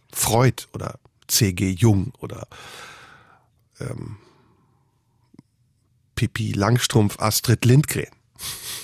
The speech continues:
<laughs> Wahrscheinlich hat Astrid Lindgren sich auch über solche Sachen Gedanken gemacht. Hm. Astrid Lindgren war wahrscheinlich auch eine ganz hübsche Frau seinerzeit, als sie noch jung war. Aber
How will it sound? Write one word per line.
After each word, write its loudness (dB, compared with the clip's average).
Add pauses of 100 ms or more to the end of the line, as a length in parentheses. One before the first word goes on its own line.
(120)
<laughs> 2
Wahrscheinlich 4
hat 2
Astrid 0
Lindgren 4
sich 0
auch 2
über 2
solche -4 (440)
Sachen 2
Gedanken 0
gemacht. -10 (320)
Hm. -16 (800)
Astrid -2
Lindgren 6 (960)
war 2 (400)
wahrscheinlich 2
auch -4
eine 2
ganz 2
hübsche 0
Frau 2
seinerzeit, -2 (840)
als -2
sie -4
noch -6
jung -2
war. -12 (220)
Aber 0